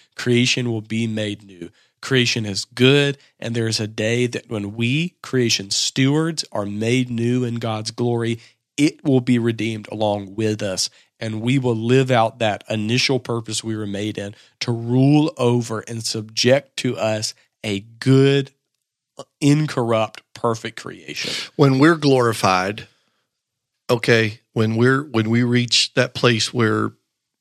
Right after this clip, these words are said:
Speaker 2: we are beyond sin and death no longer touches us, and I think that's when we fully reflect the glory of God.
Speaker 1: Mm-hmm.
Speaker 2: It's the only way we can be glorified.
Speaker 1: Yeah.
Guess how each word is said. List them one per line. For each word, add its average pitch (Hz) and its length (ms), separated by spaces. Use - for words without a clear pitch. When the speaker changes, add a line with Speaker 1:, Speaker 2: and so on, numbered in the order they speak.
Speaker 2:
we 120 160
are 117 80
beyond 113 440
sin 113 460
and 101 160
death 117 320
no 120 100
longer 110 300
touches 98 500
us, 104 220
and - 100
I 110 100
think 117 260
that's 113 260
when 113 200
we 107 120
fully 120 460
reflect 110 560
the 113 80
glory 110 360
of 104 120
God. 101 360
Speaker 1:
Mm-hmm. 101 180
Speaker 2:
It's 92 120
the 127 60
only 117 100
way 113 160
we 110 120
can 113 120
be 98 80
glorified. 107 800
Speaker 1:
Yeah. 107 300